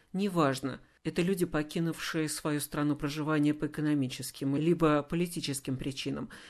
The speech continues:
либо это беженцы из точек военных конфликтов. Всё-таки эту проблему составляют дети, многим из которых предстоит в дальнейшем жить и трудиться в этом мире.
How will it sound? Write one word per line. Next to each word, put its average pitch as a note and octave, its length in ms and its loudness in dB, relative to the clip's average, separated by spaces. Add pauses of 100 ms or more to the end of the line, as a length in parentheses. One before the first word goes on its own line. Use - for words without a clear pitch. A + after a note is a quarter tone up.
либо F3+ 300 2
это F#3 180 2
беженцы D3 840 0
из C#3 460 -4
точек C#3 420 -4
военных D3 440 4
конфликтов. - 640 -6 (280)
Всё-таки G#3 680 0 (420)
эту C#3 180 -6
проблему D3+ 480 -2
составляют C#3+ 680 0
дети, C3 480 -2 (380)
многим G#3 460 6
из F#3 100 0
которых G3+ 540 0
предстоит D#3+ 680 -2
в D#3 160 -4
дальнейшем D3+ 640 2 (120)
жить F#3 460 -4 (140)
и D3+ 80 -2
трудиться E3 580 0
в C3+ 40 0
этом C3+ 260 2
мире. D#3+ 360 0